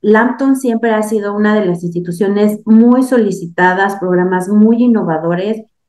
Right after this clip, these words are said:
y pues claro, no se puede quedar atrás. Hay un nuevo campus, Lambton siempre está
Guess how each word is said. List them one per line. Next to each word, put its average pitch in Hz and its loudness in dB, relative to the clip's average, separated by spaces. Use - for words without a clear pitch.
y - -8
pues 190 -4
claro, 226 2
no 220 2
se 226 -2
puede 208 -2
quedar 185 -4
atrás. 185 -2
Hay 214 2
un 226 2
nuevo 202 -2
campus, 220 -2
Lambton 208 -2
siempre 190 -4
está 185 -4